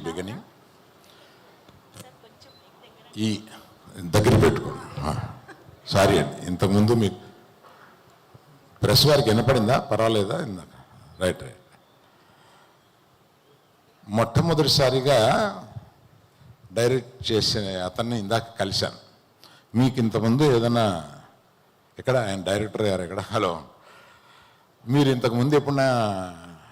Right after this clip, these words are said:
చేశారా? ఫ-, ఫస్ట్ టైమ్? లేదండి, ఫస్ట్ టైమ్ చేస్తున్నా. మరి అంతకుముందు ఎక్స్పీరియన్స్ ఏంటి అన్నాను. నాకేం ఎక్స్పీరియన్స్ లేదని. బాబోయ్, ఇలాంటిది దిల్ రాజు గారే చేయగలడు బాబోయ్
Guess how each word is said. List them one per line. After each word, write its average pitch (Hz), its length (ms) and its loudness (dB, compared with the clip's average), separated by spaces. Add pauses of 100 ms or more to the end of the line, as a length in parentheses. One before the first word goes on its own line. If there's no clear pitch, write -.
(340)
చేశారా? 104 380 -4
ఫ-, 92 840 -6
ఫస్ట్ - 140 -8
టైమ్? 85 220 -12 (320)
లేదండి, 107 360 0
ఫస్ట్ - 280 -4
టైమ్ 104 200 -2
చేస్తున్నా. 80 420 -8 (1040)
మరి 101 640 -8
అంతకుముందు 110 480 -2
ఎక్స్పీరియన్స్ 123 720 2
ఏంటి 92 320 -8
అన్నాను. 65 240 -14 (840)
నాకేం 104 360 -6
ఎక్స్పీరియన్స్ 98 560 -10
లేదని. 80 300 -8 (640)
బాబోయ్, 87 440 -4
ఇలాంటిది 92 540 -8
దిల్ 78 280 -14
రాజు 98 280 -4
గారే 104 160 0
చేయగలడు 80 480 -6
బాబోయ్ 78 340 -2